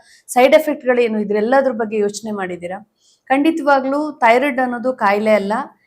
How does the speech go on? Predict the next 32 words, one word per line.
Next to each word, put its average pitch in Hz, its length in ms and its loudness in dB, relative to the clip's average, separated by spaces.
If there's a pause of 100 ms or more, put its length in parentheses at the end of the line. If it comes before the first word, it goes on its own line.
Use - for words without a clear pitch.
(120)
ಇದೊಂದು 311 220 0
ಹಾರ್ಮೋನಲ್ 277 720 2
ಇಂಬ್ಯಾಲೆನ್ಸ್ 233 600 2
ಅಂತ 202 220 -6
ಹೇಳ್ತೀವಿ. 190 680 -10 (360)
ಥೈರಾಯ್ಡ್ 294 420 6
ಅನ್ನೋ 277 220 2
ಗ್ರಂಥಿ 220 440 0
ನಿಮ್ಮ 240 260 -4
ಗಂಟಲ 247 460 0
ಭಾಗದಲ್ಲಿ 214 500 -2
ಇರ್ತಕ್ಕಂಥ 202 520 -8
ಒಂದು 190 280 -8
ಗ್ರಂಥಿ 190 360 -8
ಆಗಿರುತ್ತೆ. 196 540 -4
ಈ 240 40 -8
ಥೈರಾಯ್ಡ್ 254 460 2
ಅನ್ನುವಂಥ 233 460 -6 (600)
ಗ್ರಂಥಿ 294 460 2 (720)
ಹಾರ್ಮೋನ್ಗಳನ್ನ 294 760 4
ಬಿಡುಗಡೆ 240 380 0
ಮಾಡುವಂತ 208 400 -2
ಕೆಲಸವನ್ನ 202 540 -6
ಮಾಡ್ತಾ 202 340 -6
ಇದೆ. - 140 -10
ಈ 262 200 -8
ಹಾರ್ಮೋನ್ಗಳ 294 800 4
ಉಪಯೋಗ 269 500 0
ಏನಪ್ಪಾ 247 400 -2
ಅಂತ 202 160 -10
ಹೇಳಿದ್ರೆ 214 680 -6
ನಿಮ್ಮ 339 240 2